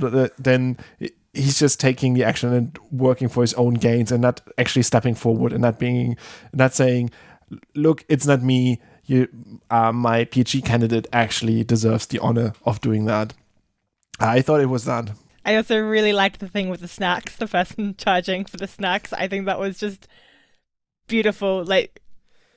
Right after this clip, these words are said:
Speaker 2: running joke throughout the film.
Speaker 1: <laughs>
Speaker 2: Makes me so happy. And it's,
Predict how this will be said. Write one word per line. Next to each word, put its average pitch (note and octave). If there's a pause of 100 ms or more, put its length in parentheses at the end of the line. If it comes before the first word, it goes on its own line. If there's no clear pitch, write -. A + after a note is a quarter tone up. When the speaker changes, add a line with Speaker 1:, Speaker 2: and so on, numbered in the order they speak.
(260)
Speaker 2:
running A3
joke G3+
throughout F#3
the F#3
film. F3+ (240)
Speaker 1:
<laughs> -
Speaker 2:
Makes A3
me A3+
so G#3+
happy. F#3
And A3
it's, A#3